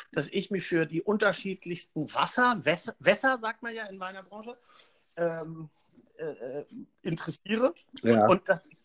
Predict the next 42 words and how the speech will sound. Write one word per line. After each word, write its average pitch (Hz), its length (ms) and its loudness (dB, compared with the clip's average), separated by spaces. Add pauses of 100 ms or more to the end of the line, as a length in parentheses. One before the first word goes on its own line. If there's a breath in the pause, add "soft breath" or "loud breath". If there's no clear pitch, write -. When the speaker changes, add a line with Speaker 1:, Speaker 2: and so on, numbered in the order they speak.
Speaker 1:
da - 80 -2
einfach 202 240 0
so 196 80 -6
reingerutscht. 151 680 -6
Also 151 140 -6
ich 160 140 -12
bin 190 120 -4
dann 185 120 -2
einfach, 180 340 -2
ich, - 180 -16 (100)
ich - 180 -18
war 175 320 4
kurz 202 240 -4
in 170 80 -8
Miami 165 520 -4
und 156 180 -6 (960 loud breath)
ich 151 120 -8
hab 175 140 -4
da 151 180 6
Freunde 190 480 -4
besucht 190 580 -10
und, 143 400 -12
äh, - 60 -6
<laughs> - 720 -6
dann 208 200 0
hat 208 200 4
sich 240 140 -6
das 208 160 0
so 220 60 -6
ergeben 202 340 -6
und 170 100 -8
daraus 170 300 -4
ist 180 180 -16
ein 202 80 -10
Geschäftsmodell 254 720 -8
entstanden 262 480 -6
und 226 160 -6
heute 190 240 0
bin 196 140 -10
ich - 100 -20
bei 170 180 -2
Vox - 400 -2